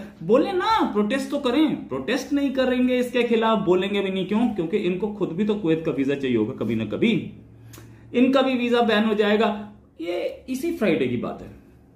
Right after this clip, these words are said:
अभी दो दिन पहले की। इसी फ्राइडे का जुम्मे की नमाज के बाद लोगों ने peaceful protest किया है बाहर,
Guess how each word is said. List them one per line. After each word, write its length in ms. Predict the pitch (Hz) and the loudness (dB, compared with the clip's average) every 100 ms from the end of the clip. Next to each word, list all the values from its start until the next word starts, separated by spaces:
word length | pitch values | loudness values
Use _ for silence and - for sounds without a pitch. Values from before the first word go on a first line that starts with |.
| - 135 | -14 -6
अभी 120 | 196 | 0
दो 120 | 185 | 2
दिन 140 | 175 170 | 2 0
पहले 240 | 120 101 | -4 -6
की। 340 | 104 294 - - - - - - | -6 -8 -10 -20 -20 -20 -18 -6
इसी 200 | 220 302 | -2 -2
फ्राइडे 440 | 247 247 247 247 254 | 2 2 4 2 0
का 320 | 262 - - | 0 -2 -6
जुम्मे 540 | 175 156 127 214 247 254 | -8 -6 0 2 4 4
की 100 | 247 | 2
नमाज 320 | 226 220 226 | 2 0 0
के 100 | 220 | 0
बाद 260 | 214 220 214 | 2 2 4
लोगों 260 | 214 226 | 4 4
ने 100 | 240 | 2
peaceful 420 | 240 285 320 330 | 0 -2 -2 -2
protest 420 | 294 247 233 220 214 | -2 0 0 0 0
किया 160 | 220 | 0
है 60 | 202 | 2
बाहर, 300 | 190 202 | 0 0